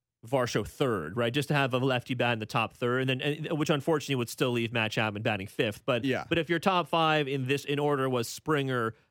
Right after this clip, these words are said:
Speaker 1: Vlad, Varsho, Bo Chapman, I, I think that still, that still accomplishes what you want, I would think.
Speaker 2: And I think it, it accomplishes more in the name of balance. Like, you
Speaker 1: Right.
Speaker 2: get more, you make it more difficult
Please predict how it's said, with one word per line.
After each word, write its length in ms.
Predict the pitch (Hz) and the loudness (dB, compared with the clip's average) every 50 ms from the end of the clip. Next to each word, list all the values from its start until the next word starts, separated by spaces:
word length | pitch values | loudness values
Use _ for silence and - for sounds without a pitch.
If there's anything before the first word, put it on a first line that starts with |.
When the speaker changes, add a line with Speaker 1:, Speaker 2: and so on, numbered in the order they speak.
| _ - | _ -14
Speaker 1:
Vlad, 540 | 113 123 120 120 120 120 117 117 117 117 113 | -6 -2 0 2 2 2 4 2 2 0 0
Varsho, 800 | 107 120 113 107 107 104 - - 120 113 107 104 101 98 98 - _ _ _ _ _ _ _ _ _ _ _ _ - | -2 0 0 0 0 -2 -2 -2 0 0 0 0 -2 -4 -6 -10 _ _ _ _ _ _ _ _ _ _ _ _ -20
Bo 280 | 117 107 120 117 113 110 | -4 0 0 2 2 0
Chapman, 640 | - - 120 110 107 107 98 98 90 85 82 85 - | 0 0 0 0 0 -2 -4 -6 -8 -8 -10 -8 -4
I, 160 | - 117 117 - | -4 -4 -4 -2
I 80 | - 147 | -4 -2
think 140 | 180 226 233 | -2 0 0
that 140 | 175 123 - | 0 0 -2
still, 280 | - - 127 110 101 - _ - | -2 -2 -2 -2 -2 -4 _ -2
that 140 | 165 175 | -2 -2
still 180 | - - 269 220 | 0 0 0 0
accomplishes 1040 | 165 - - 165 151 147 135 147 135 127 120 117 127 120 117 110 104 - - - - _ _ _ _ _ _ _ _ _ | 0 0 0 4 4 4 4 4 2 2 2 2 2 2 2 0 -2 -6 -10 -14 -16 _ _ _ _ _ _ _ _ _
what 200 | - 127 127 - | -4 -4 -2 0
you 80 | - 113 | -2 -2
want, 260 | 101 110 127 131 107 | 0 2 2 0 0
I 60 | 85 | -2
would 140 | 69 - - | -4 -8 -10
think. 260 | - - 50 - - _ - | -14 -18 -20 -20 -16 _ -2
Speaker 2:
And 100 | 127 127 | 0 2
I 60 | 160 | 2
think 140 | 202 185 135 | 2 0 -2
it, 100 | 120 101 - | -2 -4 -4
it 160 | - 123 107 | -4 -4 -4
accomplishes 500 | 110 104 - 127 123 110 117 110 110 104 | -2 0 0 0 0 0 0 -2 -2 -2
more 240 | 98 104 110 123 147 | 0 0 0 2 2
in 80 | 139 117 | 2 0
the 60 | 107 | 0
name 180 | 104 101 95 98 | 0 0 0 -2
of 140 | 92 82 | -4 -4
balance. 500 | 85 104 98 120 139 120 - - - - | -4 -2 0 0 0 -2 -2 -4 -8 -6
Like, 180 | 92 85 87 - | -6 -6 -6 -4
you 180 | 110 104 101 107 | -4 -2 0 2
Speaker 1:
Right. 80 | 120 117 | 2 2
Speaker 2:
get 140 | 120 107 | 2 2
more, 140 | 104 117 117 | 0 -2 -2
you 140 | 101 120 123 | -2 0 0
make 160 | 127 127 110 139 | 0 0 0 -2
it 100 | 113 98 | -2 -2
more 280 | 104 117 120 139 160 156 | -2 0 0 0 0 0
difficult 640 | 123 135 131 117 135 117 - 117 110 104 - - | 0 0 0 0 -4 -2 -2 -2 -2 -2 -4 -8